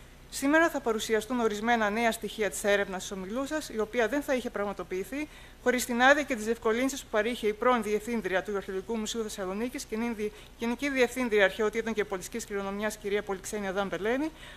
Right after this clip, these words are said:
αλλά και τις προϊσταμένες του Τμήματος Μεταλλοτεχνίας Ευαγγελίας Τσαγκαράκη και της βοήθειας του Δημήτριου Καρολίδη, της Βασιλικής Μιχαλοπούλου,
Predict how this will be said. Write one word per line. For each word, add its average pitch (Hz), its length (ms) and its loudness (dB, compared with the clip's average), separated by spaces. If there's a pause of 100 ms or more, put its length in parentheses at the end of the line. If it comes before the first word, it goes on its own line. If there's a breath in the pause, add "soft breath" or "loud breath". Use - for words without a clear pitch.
(160 loud breath)
αλλά 277 180 6
και 269 180 -4
τις 240 100 -8
προϊσταμένες 269 480 2
του 247 80 -4
Τμήματος 240 340 -4
Μεταλλοτεχνίας 214 640 0
Ευαγγελίας 202 440 -2
Τσαγκαράκη 220 680 2
και 269 100 -6
της 214 160 -6
βοήθειας 208 440 0
του 214 80 -4
Δημήτριου 220 460 -4
Καρολίδη, 208 520 -2
της 226 140 -12
Βασιλικής 208 440 -8
Μιχαλοπούλου, 220 600 -4